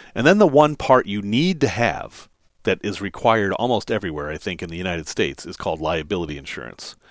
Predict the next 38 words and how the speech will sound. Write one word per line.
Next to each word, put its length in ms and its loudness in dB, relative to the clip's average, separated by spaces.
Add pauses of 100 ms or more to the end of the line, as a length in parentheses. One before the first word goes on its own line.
(160)
In 180 0
my 240 6
opinion, 760 2
of 280 4
those 300 4
three, 560 -2 (120)
the 100 -2
one 360 2
you 100 0
should 240 -4
focus 500 2
the 120 0
most 440 2
on 340 -8 (440)
is 240 0
liability 760 2
insurance, 500 -8
because 320 0
this 240 0 (480)
comes 340 -2
down 300 2
to 360 -4
a 460 0 (140)
problem 360 2
of 160 -6
money. 540 -2
We're 120 -2
just 220 0
talking 300 2
about 180 2
money 380 0
here 220 -6
with 160 -8
insurance. 500 -10
That's 300 -4
it. 280 -8 (640)
And 100 -2
of 160 -4